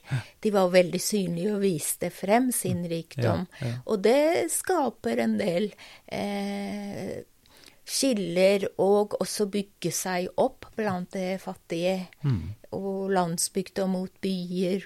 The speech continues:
Speaker 2: og så
Speaker 1: Ja.
Speaker 2: videre.
Speaker 1: Ja, ja. Eh, nei, jeg tror ikke vi skal gå lenger inn i det, men det er veldig interessant
Speaker 2: Nei.
Speaker 1: å høre. Eh, og så har du jo fortalt at, eh, at dere da reiste til U S A for å fortsette studier der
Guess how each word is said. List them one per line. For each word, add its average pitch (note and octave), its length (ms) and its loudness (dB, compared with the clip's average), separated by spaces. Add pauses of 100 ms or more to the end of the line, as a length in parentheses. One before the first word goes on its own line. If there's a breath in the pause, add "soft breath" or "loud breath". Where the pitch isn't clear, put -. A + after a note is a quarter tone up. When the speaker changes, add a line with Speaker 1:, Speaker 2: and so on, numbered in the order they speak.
Speaker 2:
og F3+ 80 -14
så - 180 -4
Speaker 1:
Ja. A#2 60 0
Speaker 2:
videre. F#3+ 460 -4
Speaker 1:
Ja, C#3 120 -2 (180)
ja. A#2 80 -8 (960 loud breath)
Eh, D3 200 2
nei, D3+ 100 2
jeg D3 80 4
tror D3 120 0
ikke C#3 120 0
vi - 20 0
skal D3 160 -2
gå C3+ 220 4
lenger C3 260 4
inn B2 180 4
i - 20 0
det, C3+ 100 0
men C#3+ 80 2
det C#3 80 4
er C#3 80 6
veldig C3 140 4
interessant A2 420 4
Speaker 2:
Nei. C#3+ 80 4
Speaker 1:
å C3+ 60 6
høre. B2 320 6 (260)
Eh, B2 280 2
og B2+ 420 -2
så C3+ 200 0
har C3 120 2
du A#2+ 80 2
jo A2 60 0
fortalt A2+ 460 0
at, A2+ 360 -2
eh, A#2 240 4 (100)
at A2+ 80 -2 (140)
dere A#2+ 180 2
da A#2 280 4 (280)
reiste B2+ 680 2 (640 soft breath)
til C3+ 160 2
U A#2+ 40 6
S A2+ 120 2
A B2 80 4
for A#2+ 180 -2
å A2+ 60 2
fortsette A2 460 0
studier A2 340 2
der E3 200 4